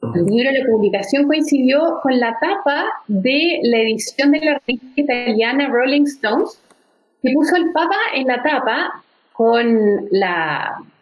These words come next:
frase, "Los tiempos están cambiando". En el fondo, este señor publica este libro más o menos en la misma época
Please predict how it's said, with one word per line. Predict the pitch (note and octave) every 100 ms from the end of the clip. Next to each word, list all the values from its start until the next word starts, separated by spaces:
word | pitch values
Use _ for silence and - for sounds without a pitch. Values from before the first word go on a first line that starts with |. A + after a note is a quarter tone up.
| _ _ -
frase, | A#3+ C4+ - - F#4 D4+
"Los | A3 A3
tiempos | C4 C4+ C#4
están | C#4+ C4+ B3
cambiando". | B3+ A3 A3 F#3+ D3 C#3+ - - - - - - - -
En | G3+
el | G3+
fondo, | C#4 D4 D#4+
este | D#4 D#4
señor | D#4 D4+ D4 C#4+ E4 - _
publica | C#4 C4+ D#4 E4
este | F4 F4+
libro | D#4+ D4+ D4+ D#4 D#4+
más | B3+ C4 D4
o | D#4
menos | D4 E4+ E4
en | C#4+
la | B3
misma | C4+ C#4+ D4 D4+
época | D4+ G3+ G3+ A3+ -